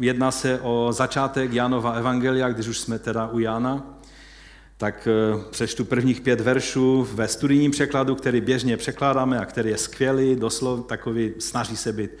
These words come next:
co nejvíc doslovný překlad, tak je to řečeno takto. „Na počátku bylo slovo, a to slovo bylo u Boha, a to slovo bylo Bůh.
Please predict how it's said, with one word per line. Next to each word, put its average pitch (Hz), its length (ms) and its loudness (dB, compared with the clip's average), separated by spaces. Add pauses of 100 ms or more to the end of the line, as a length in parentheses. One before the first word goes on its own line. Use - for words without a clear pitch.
(320)
co 117 160 -4
nejvíc 104 240 -2
doslovný 135 520 2
překlad, 143 600 -4 (320)
tak 113 120 -4
je 110 100 2
to 110 100 0
řečeno 107 360 -2
takto. - 300 -6
„Na 131 120 4
počátku 185 640 2
bylo 165 200 4
slovo, 135 760 0 (400)
a 127 100 0
to 117 140 -6
slovo 135 640 0
bylo 117 320 2
u 113 140 -4
Boha, 120 440 0
a 127 140 -6
to 98 120 -8
slovo 107 460 -4
bylo 101 240 -2
Bůh. 90 420 -12